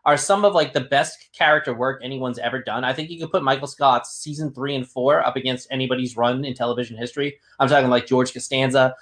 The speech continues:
season seven, eight, nine, Walter White, seasons three and four. I mean, it is some of the best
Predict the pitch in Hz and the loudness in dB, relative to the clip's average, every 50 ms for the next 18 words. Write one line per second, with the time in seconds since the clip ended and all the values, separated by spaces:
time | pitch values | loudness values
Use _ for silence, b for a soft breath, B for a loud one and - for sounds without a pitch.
0 | B B B - - 151 135 113 117 117 107 - - 135 131 131 127 127 123 120 | B B B -10 -6 -6 -4 -4 -4 -6 -6 0 0 2 2 4 2 2 0 0
1 | 120 123 131 127 127 131 131 127 - B B B - 131 143 147 139 139 113 101 | 2 2 4 4 4 2 0 -2 -4 B B B 2 4 4 6 6 4 0 2
2 | 98 123 131 131 127 127 - - 135 123 123 120 107 - - 147 139 131 123 - | 4 2 2 2 2 -2 -8 -8 -8 -6 -6 -8 -10 -8 -8 -6 -4 -4 -4 -4
3 | - - 131 127 139 135 135 135 B B B B B 135 147 156 156 160 165 165 | -2 0 2 2 4 2 2 0 B B B B B 0 0 2 2 0 0 -2
4 | 165 160 - - - - 160 170 190 196 180 160 156 139 120 - _ 127 127 135 | -2 -4 -4 -4 0 2 2 4 4 2 0 2 -2 -2 -2 -4 _ 0 0 0
5 | 151 - - - - | 0 -2 -6 -14 -18